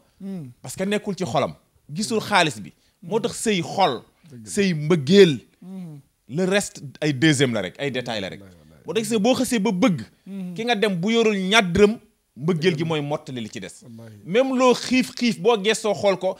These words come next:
Speaker 2: mbëggeel gi lay yóbbu nga fàtte
Speaker 1: Wallaahi,
Speaker 2: xiif bi.
Speaker 1: wallaahi, wallaahi.
Speaker 2: Metti nag, neexul nag, nag.
Speaker 1: Dëgg la.
Speaker 2: Neexul de.
Speaker 1: Dëgg la.
Speaker 2: <laughs> Moo tax mbëggeel yombul de.
Speaker 1: Waaw,
Speaker 2: Dañ
Speaker 1: muñ
Speaker 2: koy
Speaker 1: la.
Speaker 2: wax nii rek, mais yombul de.
Speaker 1: Muñ la.
Speaker 2: Ñun mbëggeel yi foyo foy, xale yi léegi bëgguñu
Speaker 1: Waaw,
Speaker 2: kenn.
Speaker 1: bëgguñu dëgg,
Speaker 2: Bëgguñu
Speaker 1: dëgg
Speaker 2: kenn.
Speaker 1: la. Dëgg la.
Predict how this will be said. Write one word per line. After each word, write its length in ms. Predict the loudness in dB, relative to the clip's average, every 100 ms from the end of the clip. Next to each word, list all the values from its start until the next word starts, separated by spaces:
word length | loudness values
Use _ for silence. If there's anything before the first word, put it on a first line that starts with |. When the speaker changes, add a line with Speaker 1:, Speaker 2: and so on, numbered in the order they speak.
| -14 _
Speaker 2:
mbëggeel 400 | 0 2 4 2
gi 120 | 2
lay 200 | 2 2 4
yóbbu 280 | 2 0
nga 100 | -6
fàtte 260 | -6 -6 -6
Speaker 1:
Wallaahi, 60 | -10 -12
Speaker 2:
xiif 80 | -14
bi. 100 | -20
Speaker 1:
wallaahi, 200 | -20 -20
wallaahi. 60 | -20 -16
Speaker 2:
Metti 240 | -10 -8 -6
nag, 140 | -6
neexul 340 | -2 -4 -4 -6
nag, 140 | -6
nag. 140 | -6 -10 _ -20
Speaker 1:
Dëgg 140 | -18
la. 60 | -14
Speaker 2:
Neexul 240 | -10 -8 0
de. 80 | -2 -2
Speaker 1:
Dëgg 320 | -10 -8 -8
la. 100 | -12 -20
Speaker 2:
<laughs> 120 | -14
Moo 100 | -6
tax 120 | -4
mbëggeel 340 | -2 2 2 2
yombul 300 | 0 0 -4
de. 140 | -6 -10
Speaker 1:
Waaw, 140 | -14 -6
Speaker 2:
Dañ 100 | -4
Speaker 1:
muñ 60 |
Speaker 2:
koy 100 | 2
Speaker 1:
la. 40 | 4
Speaker 2:
wax 140 | 4
nii 120 | 2
rek, 140 | 0 2
mais 120 | 2
yombul 280 | 2 0 -2
de. 120 | -4 -6
Speaker 1:
Muñ 260 | -8 -8 -8
la. 80 | -10
Speaker 2:
Ñun 220 | -6 0
mbëggeel 340 | 0 2 2 2
yi 60 | 0
foyo 300 | 0 0 0
foy, 180 | -4
xale 180 | -4 0
yi 60 | 2
léegi 300 | 2 0 -4
bëgguñu 400 | -6 -6 -4 -6
Speaker 1:
Waaw, 80 | -8 -4
Speaker 2:
kenn. 160 | -4 -4
Speaker 1:
bëgguñu 300 | -6 -8 -10
dëgg, 260 | -12 -12
Speaker 2:
Bëgguñu 240 | -10 -8 -6
Speaker 1:
dëgg 60 |
Speaker 2:
kenn. 160 | -2 -2 -4 -14
Speaker 1:
la. 80 | -12
Dëgg 160 | -12
la. 60 | -14